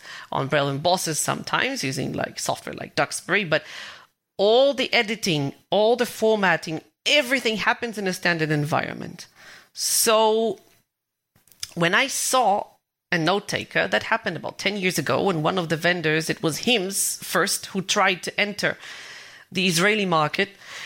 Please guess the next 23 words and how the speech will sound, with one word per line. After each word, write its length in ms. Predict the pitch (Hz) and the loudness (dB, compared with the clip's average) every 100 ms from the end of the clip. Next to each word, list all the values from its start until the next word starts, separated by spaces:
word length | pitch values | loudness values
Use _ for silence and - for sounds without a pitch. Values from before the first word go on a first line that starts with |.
| - - | -14 -6
And 120 | 165 | 0
then 120 | 226 | 4
I 100 | 330 | 4
saw 240 | 302 - 269 | 4 4 4
this 220 | 214 170 | 2 0
Braille 240 | 156 226 | 2 2
Sense 340 | 233 180 175 196 | 2 2 0 -2
device. 460 | 156 151 - 220 | -6 -2 0 -2
It 80 | - | -6
was 100 | 156 | -8
the 100 | 151 | -4
Braille 200 | 156 185 | 0 0
Sense 360 | 190 175 - - | 2 0 -2 -2
U 160 | 185 | 0
two 240 | 180 - 196 | 0 0 0
back 360 | 143 - - | 0 -2 -6
then, 320 | - 156 208 156 | -4 -2 0 0
their 180 | 139 | 2
last 380 | 139 143 143 - | 4 2 0 -4
Windows 360 | 147 135 143 131 | -8 -6 -4 -4
C 220 | - - | -4 -4
E 240 | - 147 | -2 -2
version. 500 | 139 - - - 226 | -2 -2 0 0 0